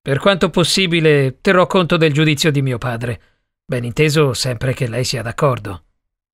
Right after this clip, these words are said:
Con la stessa riservatezza, la donna rispose,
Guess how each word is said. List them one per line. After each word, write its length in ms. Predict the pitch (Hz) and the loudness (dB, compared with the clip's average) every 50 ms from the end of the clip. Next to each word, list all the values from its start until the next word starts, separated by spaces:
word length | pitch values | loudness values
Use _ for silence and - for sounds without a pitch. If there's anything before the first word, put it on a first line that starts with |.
| _ _ _ _ _ _ _ _ _ _ _ _ _ _ _ _ _ | _ _ _ _ _ _ _ _ _ _ _ _ _ _ _ _ _
Con 160 | _ - 135 139 | _ 0 2 4
la 140 | 143 156 | 4 4
stessa 360 | 147 - 240 247 233 - 233 214 | 4 4 2 2 4 4 4 4
riservatezza, 800 | 196 185 160 185 180 165 170 165 - 190 190 - - 196 - - - _ _ _ | 4 4 4 2 4 2 2 2 2 2 2 2 2 0 0 -2 -6 _ _ _
la 160 | - 175 180 | 0 0 2
donna 360 | 151 160 156 156 156 156 170 - | 4 4 4 4 4 2 2 2
rispose, 760 | 180 165 170 143 - - 165 160 139 147 156 147 147 135 | 2 2 2 0 2 2 2 2 4 4 4 4 4 2